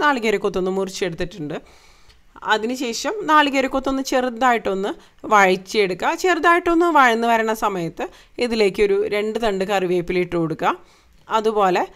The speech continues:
പിന്നെ നമ്മൾ നേരത്തെ മുറിച്ച് വെച്ച ആ ഒരു ചെറിയുള്ളി ഉണ്ടല്ലോ, അതും കൂടെ ചേർത്ത് കൊടുക്കുക കേട്ടോ. അതിനുശേഷം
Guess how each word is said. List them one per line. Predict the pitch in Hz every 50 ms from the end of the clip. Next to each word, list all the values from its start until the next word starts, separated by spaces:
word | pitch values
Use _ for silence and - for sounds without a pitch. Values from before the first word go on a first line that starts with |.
| _ _ _ - - -
പിന്നെ | 339 330 349
നമ്മൾ | 349 330 320 302 294
നേരത്തെ | 294 285 262 247 247 254 254 247
മുറിച്ച് | 247 247 254 254 254 262 - 277
വെച്ച | 247 247 -
ആ | 254 240
ഒരു | 240 226 247
ചെറിയുള്ളി | 240 - 269 240 226 233 226 220 220 214 202 202
ഉണ്ടല്ലോ, | 196 190 170 156 156 160 170 170 - - _ _ -
അതും | - - 214 202 202 202
കൂടെ | 196 180 170 196 277 302 311 -
ചേർത്ത് | - 339 311 302 294 - - 226
കൊടുക്കുക | 208 196 170 165 175 170
കേട്ടോ. | 175 - - 165 - - - - _ _ - _ _ _ _ _ _ _ - _ _ _ _ _ _ _ _ _ - -
അതിനുശേഷം | - 262 269 285 320 320 - 285 262 - - 285 349